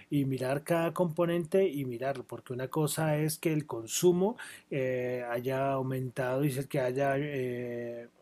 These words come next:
eh, llevado a, a, a subir el pib,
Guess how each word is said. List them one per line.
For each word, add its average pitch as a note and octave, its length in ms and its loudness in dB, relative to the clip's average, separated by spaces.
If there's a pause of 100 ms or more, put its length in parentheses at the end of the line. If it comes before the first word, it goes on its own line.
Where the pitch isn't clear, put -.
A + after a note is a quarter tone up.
(200)
eh, B2+ 400 -2
llevado B2+ 560 0
a, B2+ 120 -2
a, C3 880 -6
a B2 40 -4
subir C3+ 300 -2
el B2 100 0
pib, A3 240 4